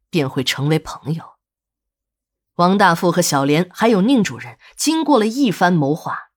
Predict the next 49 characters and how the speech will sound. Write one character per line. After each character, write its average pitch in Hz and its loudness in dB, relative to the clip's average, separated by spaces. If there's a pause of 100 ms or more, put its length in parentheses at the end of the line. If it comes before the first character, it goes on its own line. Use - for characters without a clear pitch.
(420)
一 165 -2
个 190 0
扳 208 0
倒 147 2
张 185 0
百 143 0
万 175 0
的 156 0
绝 180 0
妙 226 2
计 156 -4
划 - -10 (140)
出 151 -6
台 - -14
了。 139 -16 (1040)
宁 330 2
主 208 2
任 277 6
以 185 2
前 185 0
就 247 2
听 294 -2
说 202 2
过 180 0
这 185 0
个 151 -2
泥 147 0
腿 - -10
子， - -18 (520)
在 170 0
他 202 0
的 175 0
印 147 -2
象 123 -8
中， - -16 (440)
王 170 2
大 180 4
富 165 0
啊， 117 -2 (100)
就 226 4
是 196 0
一 208 0
个 202 2
土 - -10
财 135 -4
主、 - -6 (220)
乡 233 0
巴 185 -2
佬。 - -14